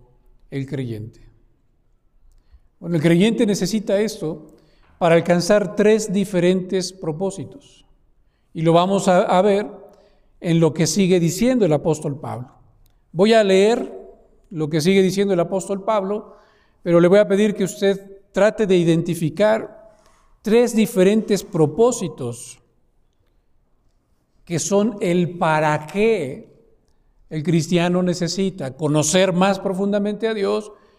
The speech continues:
y que Dios ilumine su entendimiento.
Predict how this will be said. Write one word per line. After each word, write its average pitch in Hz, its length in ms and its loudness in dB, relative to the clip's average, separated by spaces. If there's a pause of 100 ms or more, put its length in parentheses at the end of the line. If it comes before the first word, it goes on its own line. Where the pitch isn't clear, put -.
(120)
y 185 120 -6
que 180 140 0
Dios 175 300 2
ilumine 170 720 0 (400)
su - 160 -10
entendimiento. 131 760 -4